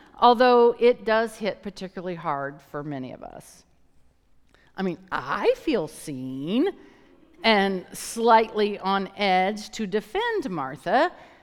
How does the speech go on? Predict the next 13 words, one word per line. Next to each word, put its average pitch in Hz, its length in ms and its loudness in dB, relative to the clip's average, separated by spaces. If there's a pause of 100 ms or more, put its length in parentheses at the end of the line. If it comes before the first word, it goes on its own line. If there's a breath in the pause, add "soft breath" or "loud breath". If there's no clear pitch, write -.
(140 loud breath)
but 254 160 2
then 285 160 4
again, 254 260 0
I 247 140 4
am 240 180 2
a 202 100 0
card-carrying 214 880 0
member 277 520 -2
of 233 420 6
the 180 80 -2
Martha 180 340 -2
Recovery 175 560 -8
Program. - 760 -12